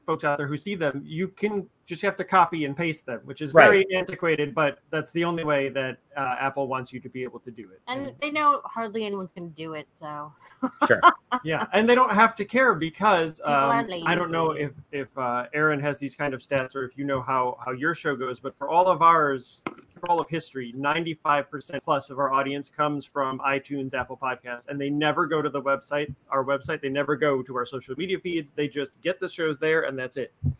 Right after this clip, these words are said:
Speaker 1: So, I mean, it's, um, I don't know. It's their, they, they, they own everything. It's just, they were the
Speaker 2: Yeah.
Speaker 1: first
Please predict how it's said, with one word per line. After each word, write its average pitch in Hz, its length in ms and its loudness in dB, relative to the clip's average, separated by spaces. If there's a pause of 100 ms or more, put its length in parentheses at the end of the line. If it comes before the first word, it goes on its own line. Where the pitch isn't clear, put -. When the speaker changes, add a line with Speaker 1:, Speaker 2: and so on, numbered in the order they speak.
(380)
Speaker 1:
So, 139 400 4
I 139 160 0
mean, 139 380 -2 (500)
it's, 156 360 -12
um, 127 800 0 (260)
I 135 80 -10
don't 135 120 -4
know. 139 180 0
It's 120 200 -12
their, 151 240 -2
they, 160 200 2 (140)
they, 143 260 -2 (340)
they 151 160 2
own 151 220 0
everything. 143 380 -4 (100)
It's - 120 -20
just, 127 260 -12 (100)
they 180 120 4
were 151 100 2
the 127 80 6
Speaker 2:
Yeah. 113 100 10
Speaker 1:
first 190 180 2